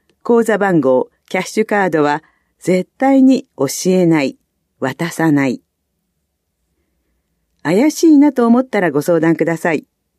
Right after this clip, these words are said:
新型コロナウイルス給付金関連消費者ホットライン。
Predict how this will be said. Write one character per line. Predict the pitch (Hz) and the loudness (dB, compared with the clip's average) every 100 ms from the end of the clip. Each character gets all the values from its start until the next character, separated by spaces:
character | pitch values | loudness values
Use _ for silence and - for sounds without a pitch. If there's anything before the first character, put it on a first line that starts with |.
| _ _ _ _ _ _ _ _ | _ _ _ _ _ _ _ _
新 | - 269 | 0 2
型 | 262 254 | 4 0
コ | 240 233 | -2 0
ロ | 220 | 2
ナ | 220 | 2
ウ | 214 | 2
イ | |
ル | 185 185 | 2 0
ス | - 135 - | -2 -4 -2
給 | 202 226 | -2 -2
付 | - | -2
金 | - 202 | -4 -4
関 | 185 185 156 | -2 -2 0
連 | 123 123 - | 0 -2 -4
消 | - 220 254 | -4 0 0
費 | |
者 | 254 - 131 | 0 -6 -4
ホ | 151 | -4
ッ | - | -2
ト | 165 | -2
ラ | 160 | 0
イ | 135 | 0
ン。 | 117 | -2